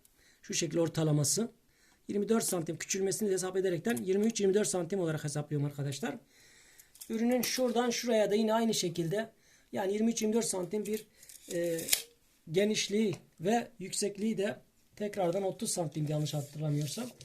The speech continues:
Şöyle yüksekliğine baktığımız zaman zeminden yüksekliği otuz santim bir yüksekliği var arkadaşlar. Ürün budur arkadaşlar. Daha sonra tabii ki çalıştırıp,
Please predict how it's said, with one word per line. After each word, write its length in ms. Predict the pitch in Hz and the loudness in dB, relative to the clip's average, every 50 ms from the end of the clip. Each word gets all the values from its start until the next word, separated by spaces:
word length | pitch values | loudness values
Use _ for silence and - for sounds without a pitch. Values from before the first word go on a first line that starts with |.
| - _ _ _ _ - - - | -20 _ _ _ _ -20 -20 -18
Şöyle 360 | - - - 247 226 196 175 | -14 -12 -8 -6 -4 -2 -2
yüksekliğine 520 | 180 185 175 - 196 185 190 202 214 208 | -2 -2 -2 -4 -8 -8 -6 -6 -6 -2
baktığımız 420 | 196 208 - - - 220 208 196 147 | -2 -4 -4 -2 -4 -4 -2 -2 -2
zaman 200 | 156 175 202 190 | -2 -4 -2 -2
zeminden 500 | 165 170 202 202 180 160 151 151 160 175 | -4 -4 -2 -2 -2 -2 -2 -2 -4 -6
yüksekliği 560 | 185 220 208 - 208 202 202 202 220 240 233 - - - - - - _ _ | -6 -8 -6 -4 -6 -6 -6 -6 -6 -6 -8 -8 -14 -20 -20 -20 -20 _ _
otuz 320 | - 214 208 - 285 247 - | -4 -4 -4 -2 -2 -2 -2
santim 340 | - 180 170 165 208 214 208 | -2 -2 -2 -2 -2 -2 -2
bir 80 | 214 | -4
yüksekliği 440 | 202 180 - - 180 170 165 190 180 | -4 -6 -4 -4 -4 -6 -4 -4 -2
var 120 | 165 139 | 0 0
arkadaşlar. 640 | 135 127 127 131 127 127 - - 139 123 - - - - - - - - - - - - - - - - - - - - - - _ _ _ - - _ | -2 -2 -4 -4 -4 -4 -4 -4 -4 -4 -4 -8 -10 -10 -12 -12 -12 -16 -14 -16 -16 -16 -16 -16 -16 -14 0 0 0 0 0 -10 _ _ _ -20 -6 _
Ürün 260 | 208 214 254 277 277 | 2 4 6 6 6
budur 160 | 294 294 285 | 8 8 10
arkadaşlar. 640 | 277 262 240 214 220 226 226 202 - - 247 247 - - - - - | 10 10 10 10 8 6 6 6 4 2 2 0 0 -8 -14 -4 2
Daha 200 | 202 214 247 233 | 6 6 6 6
sonra 400 | - 233 214 196 202 220 - - - | 6 6 6 6 6 4 0 -4 -4
tabii 220 | - 208 208 208 202 | -2 0 0 0 0
ki 220 | 202 226 - - 135 - - _ _ _ _ _ _ _ - - _ _ | 0 -2 -2 -2 -6 -12 -20 _ _ _ _ _ _ _ -18 -20 _ _
çalıştırıp, 560 | - 190 202 202 180 - - 175 185 185 - | 0 2 2 2 2 0 0 -2 -2 -4 -4